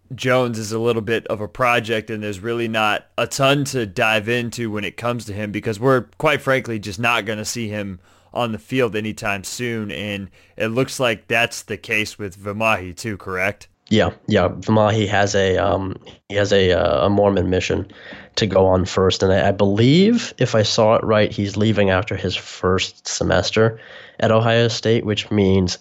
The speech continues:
Speaker 2: he will be back with the team, um, this time twenty twenty-two,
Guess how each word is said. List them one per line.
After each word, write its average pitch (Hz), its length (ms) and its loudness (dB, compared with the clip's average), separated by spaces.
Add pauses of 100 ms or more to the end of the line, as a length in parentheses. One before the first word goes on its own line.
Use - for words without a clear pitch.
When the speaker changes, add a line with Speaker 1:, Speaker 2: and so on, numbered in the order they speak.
Speaker 2:
he 107 320 2
will 98 140 4
be 98 120 4
back 98 520 0
with 101 320 -2
the 98 100 -6
team, 95 720 2 (760)
um, 92 520 2
this 104 440 -2
time 95 340 0
twenty 95 320 0
twenty-two, 92 720 -4